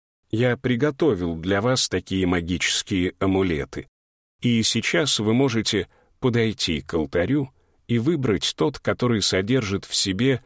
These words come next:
силу вашего юдама. Вы почувствуете ее. Просто внимательно посмотрите на все талисманы.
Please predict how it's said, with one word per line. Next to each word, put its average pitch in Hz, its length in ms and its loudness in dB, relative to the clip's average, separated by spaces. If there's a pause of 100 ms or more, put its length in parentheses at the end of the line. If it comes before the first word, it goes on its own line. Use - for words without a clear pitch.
(240)
силу 120 540 0
вашего 87 540 0
юдама. 78 720 -2 (500)
Вы 85 480 -2 (480)
почувствуете 76 920 -4
ее. 71 440 -4 (540)
Просто 107 480 -2 (500)
внимательно 113 720 0
посмотрите 98 880 -2
на 73 140 -2
все - 220 -2
талисманы. 71 760 -4